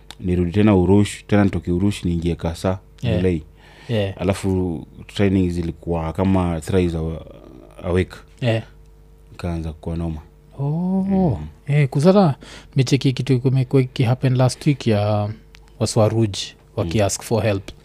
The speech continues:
Speaker 1: Imagine.
Speaker 2: Eh, so, eh, basically una relate.
Speaker 1: Na sasa hao ni wa-, imagine, sasa hao ni wazito.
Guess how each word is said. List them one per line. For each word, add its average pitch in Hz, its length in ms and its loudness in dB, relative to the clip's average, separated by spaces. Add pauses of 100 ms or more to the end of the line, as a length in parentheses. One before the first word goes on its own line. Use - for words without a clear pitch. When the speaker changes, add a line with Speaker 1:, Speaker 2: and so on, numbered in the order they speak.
(120)
Speaker 1:
Imagine. 92 360 0 (400)
Speaker 2:
Eh, 101 240 -2
so, 135 200 4
eh, 123 280 2
basically 110 420 -4
una 98 180 -4
relate. 95 480 -4
Speaker 1:
Na 98 80 2
sasa 107 160 2
hao 107 140 8
ni 104 60 6
wa-, 85 200 0
imagine, 92 380 0
sasa 101 180 -4
hao 98 80 2
ni 95 60 2
wazito. 80 460 -6